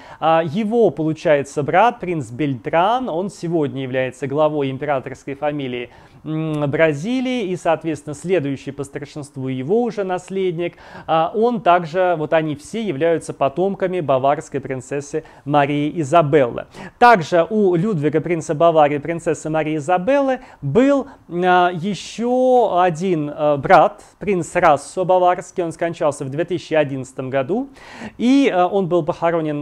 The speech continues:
на Анд-, в Андехтском аббатстве, вот в этом семейном склепе семьи Виттельсбахов. В тысяча девятьсот пятьдесят пятом году он женился на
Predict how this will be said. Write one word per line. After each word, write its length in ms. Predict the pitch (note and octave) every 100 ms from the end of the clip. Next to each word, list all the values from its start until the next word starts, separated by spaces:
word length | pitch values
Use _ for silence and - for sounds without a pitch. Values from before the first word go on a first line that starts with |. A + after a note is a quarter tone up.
| D3+
на 260 | D#3+ E3+ D3+
Анд-, 480 | D#3+ D3+ D3+ D#3 C#3
в 80 | E3
Андехтском 680 | D#3+ C#3+ D#3 - - C#3 C#3
аббатстве, 540 | D3+ C#3 C3+ - G3
вот 120 | F#3
в 40 | F3+
этом 220 | F#3 F3+
семейном 580 | - F#3 F3+ F3+ G3 G3 - -
склепе 640 | - - F#3 F3 E3 F3
семьи 520 | E3+ - F3+ D#3+ F3 E3
Виттельсбахов. 800 | D#3+ D#3+ C#3 A#2+ D3 F3+ C#4 C4+ - -
В 40 |
тысяча 240 | - C4 F#3
девятьсот 380 | F#3 F3+ G3 -
пятьдесят 380 | F3+ - E3+
пятом 320 | - D#3+ D3+ D3
году 280 | E3 D#3
он 120 | D3 C3+
женился 500 | E3 D#3 C3+ - C#3
на 340 | D#3 G#3 B3+